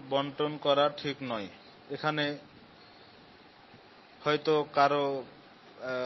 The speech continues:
পক্ষে কম যাবে বা কারো পক্ষে বেশি যাবে, বা যদি সমানও হয় তারপরেও ঠিক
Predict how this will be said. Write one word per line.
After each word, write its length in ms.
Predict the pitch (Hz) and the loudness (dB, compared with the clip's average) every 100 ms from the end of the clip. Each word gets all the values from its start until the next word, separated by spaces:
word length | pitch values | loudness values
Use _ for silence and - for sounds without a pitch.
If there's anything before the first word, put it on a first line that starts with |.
| 127 123 - | -4 -6 -4
পক্ষে 280 | 139 - 143 | -4 -4 -2
কম 280 | 156 156 151 | 2 2 6
যাবে 320 | 147 147 160 | 6 8 6
বা 180 | 151 143 | 6 4
কারো 260 | 143 143 139 | 4 2 0
পক্ষে 240 | 143 - | -4 -4
বেশি 300 | 143 147 151 | -2 -2 -2
যাবে, 380 | 147 143 139 147 143 - - - - - - - - | 4 4 6 0 0 -18 -20 -20 -20 -20 -20 -12 0
বা 120 | 139 | 2
যদি 280 | 147 151 151 | 4 2 0
সমানও 460 | 156 165 180 180 | 0 0 0 0
হয় 300 | 170 165 180 202 - - - - - | 4 4 2 -4 -16 -20 -20 -20 -4
তারপরেও 540 | 147 147 165 170 180 180 | 0 0 2 2 2 0
ঠিক 220 | 175 | -4